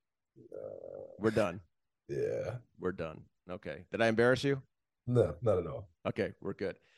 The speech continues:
Speaker 2: Now, the other thing I saw, um, so Matt, I'm not gonna lie. Obviously, I knew what you did to us last year, hitting the buzzer beater. I knew you were six seven wing. I knew you were a good player. Uh, I did not know you were as highly rated, five-star top whatever guy coming in, so I apologize, but now I know. But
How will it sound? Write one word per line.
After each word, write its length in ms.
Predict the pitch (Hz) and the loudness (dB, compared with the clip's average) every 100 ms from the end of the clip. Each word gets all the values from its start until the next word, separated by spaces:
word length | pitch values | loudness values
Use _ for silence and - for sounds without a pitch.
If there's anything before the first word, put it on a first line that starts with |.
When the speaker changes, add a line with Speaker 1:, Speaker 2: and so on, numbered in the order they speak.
| - | 0
Speaker 2:
Now, 140 | 143 | 2
the 120 | 147 | 6
other 160 | 175 262 | 6 6
thing 220 | 214 165 | 4 4
I 80 | 143 | 4
saw, 460 | 127 135 123 131 127 - | 2 2 4 4 0 -6
um, 540 | 123 120 117 117 117 - _ _ _ - | -4 -2 -2 -2 -6 -12 _ _ _ -2
so 120 | 131 | 2
Matt, 160 | 151 160 | 6 6
I'm 100 | 165 | 6
not 140 | 160 | 4
gonna 140 | 147 | 2
lie. 400 | 139 143 127 113 - _ _ _ - | 2 4 4 2 -4 _ _ _ -4
Obviously, 340 | 143 143 156 | -2 0 2
I 20 | |
knew 100 | 147 | 4
what 100 | 143 | 2
you 60 | 131 | 2
did 140 | 139 | 0
to 100 | 135 | 2
us 100 | 131 | 0
last 300 | 127 127 123 | 2 2 2
year, 80 | 120 | 0
hitting 140 | 127 107 | -4 -6
the 80 | |
buzzer 280 | 104 113 104 | 2 2 2
beater. 400 | 95 101 98 107 - _ _ | -2 -2 -2 -4 -10 _ _
I 60 | 110 | 0
knew 100 | 131 | 4
you 120 | 127 | 4
were 80 | 123 | 2
six 240 | 131 - | -2 -2
seven 300 | 131 120 120 | 0 0 0
wing. 220 | 113 110 | 0 0
I 20 | |
knew 120 | 110 120 | 0 2
you 100 | 123 | 2
were 80 | |
a 40 | 110 | 0
good 160 | 113 | -2
player. 460 | - 127 110 98 95 _ _ _ | -2 0 0 0 -2 _ _ _
Uh, 120 | 95 - | -12 -8
I 100 | 123 | -2
did 160 | 160 | 0
not 200 | 180 180 | 2 2
know 140 | 180 180 | 4 2
you 240 | 170 180 | 2 0
were 280 | 175 170 165 | 2 6 4
as 240 | 147 151 | 4 -2
highly 360 | - 156 160 160 | 0 0 2 2
rated, 420 | 151 143 131 156 - - _ | 4 4 4 -2 -6 -20 _
five-star 520 | 135 135 - 139 127 | 2 2 4 2 2
top 320 | - 127 123 | 2 2 4
whatever 320 | 127 123 120 | 2 2 0
guy 240 | 113 117 117 | 0 0 0
coming 280 | 131 117 110 | -4 -4 -4
in, 120 | 110 | -4
so 120 | 120 | -2
I 80 | 113 | -4
apologize, 560 | 110 127 117 113 113 | 0 0 2 2 0
but 120 | 113 110 | 0 -2
now 200 | 113 117 | 0 0
I 100 | 113 | 0
know. 260 | 117 104 | -2 -2
But 200 | 98 127 | -2 -4